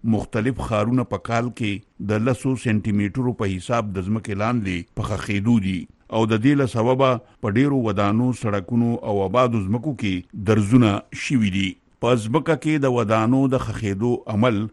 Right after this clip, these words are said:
د بلوچستان د قطبي سیمو په مختلفو ښارونو کې روان دی چې قلعه عبدالله، پشین، مستونګ او صوبایي صدر مقام کوټه پکې شامل دي. بلوچستان یونیورسټۍ کې د زلزلو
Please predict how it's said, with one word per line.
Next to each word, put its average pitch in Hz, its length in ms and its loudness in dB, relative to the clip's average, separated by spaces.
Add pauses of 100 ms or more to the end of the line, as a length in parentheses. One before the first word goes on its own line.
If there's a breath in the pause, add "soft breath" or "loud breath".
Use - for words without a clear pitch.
د 98 240 -2
بلوچستان 107 720 0
د 117 80 0
قطبي 107 440 -4
سیمو 120 340 0 (200)
په 117 80 -4
مختلفو 110 760 -2
ښارونو 110 500 2
کې 113 200 -6
روان 123 360 4
دی 123 140 4 (240)
چې 110 240 0
قلعه 127 460 4
عبدالله، 104 680 0 (200)
پشین، 127 500 0 (120)
مستونګ 120 680 2 (140)
او 104 140 0
صوبایي 113 400 0
صدر 107 300 -2
مقام 110 540 0
کوټه 131 280 0
پکې 92 400 -6 (120)
شامل 107 580 2
دي. 98 140 0 (260)
بلوچستان 139 720 4
یونیورسټۍ 143 600 2
کې 143 100 -2
د 131 120 0
زلزلو 113 580 0